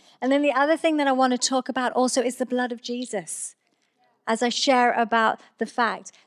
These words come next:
that Easter reveals the power of God's love. So that's what we're gonna do. And I'm really believing in the name of Jesus that you will hear something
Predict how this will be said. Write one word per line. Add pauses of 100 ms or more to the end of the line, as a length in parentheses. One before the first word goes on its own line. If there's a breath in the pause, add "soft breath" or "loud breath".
that
Easter
reveals (220 soft breath)
the
power
of
God's
love. (460)
So
that's
what
we're
gonna
do. (200 loud breath)
And
I'm
really
believing
in
the
name
of
Jesus (240 soft breath)
that (200)
you
will
hear
something